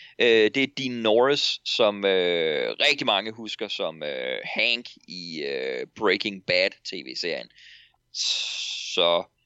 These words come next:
ja, han, han er blevet, han er, han er blevet et, ja, et ansigt, mange genkender og, og bruger rigtig meget, øh, i dag. Han, det, det førte også til en, øh, en rolle i The Big Bang Theory,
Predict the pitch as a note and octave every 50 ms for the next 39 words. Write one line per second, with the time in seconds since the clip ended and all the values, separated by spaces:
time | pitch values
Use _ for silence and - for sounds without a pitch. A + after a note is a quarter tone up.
0 | _ _ _ _ _ - - E2+ G2 B2 C#3+ C3+ - D3+ E3+ D#3+ C#3+ C3+ C3+ A#2+
1 | - - - - B2+ C#3+ D3+ - _ - A#2+ C#3 D3 C#3 C3 B2 A2+ A2 G#2+ G2
2 | F#2 - - - E2 F#2 F#2 - _ - G2 G#2+ A#2 B2 - - B2 A2 A#2 G#2+
3 | G#2+ A2 A2+ G#2+ G#2 G2+ G#2+ - A2 G2 F#2 F2 E2+ E2 E2+ E2+ E2+ E2+ D#2+ D2
4 | E2 F2+ _ - F#2 F#2 G#2 G2+ F#2+ F#2 - G2+ F2 E2+ F2 F2 G2 G2+ G2 F2
5 | E2 E2+ E2+ E2 D#2+ - E2 E2+ F2 G2 F#2+ F2+ G2 G2 F2 F2 - - - F2
6 | F2+ - - F#2+ F#2 - F2 E2+ E2 E2 F#2 - - F#2+ F2 E2+ E2 D#2+ D#2 D2
7 | D2 D2+ C#2+ C2+ B1 B1 - - - - G1+ G1+ - G1+ - - - C#2 C#2+ C#2
8 | D2 E2+ F2+ F2+ - - - F#2+ - - - F#2 G2 A2 A2 - F#2+ D#2+ D2+ F2+
9 | F#2 F#2